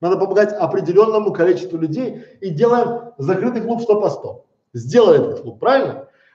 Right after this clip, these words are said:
Потом начинается вся эта история, мы начинаем развивать школу, начинаем сто по сто, все это делается, потом появляется уже идея,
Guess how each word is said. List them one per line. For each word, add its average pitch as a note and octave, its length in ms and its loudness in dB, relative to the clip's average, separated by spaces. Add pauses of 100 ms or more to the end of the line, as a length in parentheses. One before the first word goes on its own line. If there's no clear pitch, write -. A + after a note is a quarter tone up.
Потом D4 380 0
начинается G#3+ 600 2
вся G3 260 2
эта F#3 180 6
история, B3 720 0
мы G3 480 -4 (800)
начинаем F3+ 500 -2
развивать F3 440 0
школу, B3 420 0
начинаем F#3 400 -4
сто D3+ 160 -6
по D#3 160 -4
сто, C#4 600 -2
все G3 200 4
это F3+ 140 4
делается, A3+ 420 4
потом A3+ 420 0
появляется G3+ 680 4
уже F3 680 0 (120)
идея, F3+ 960 -2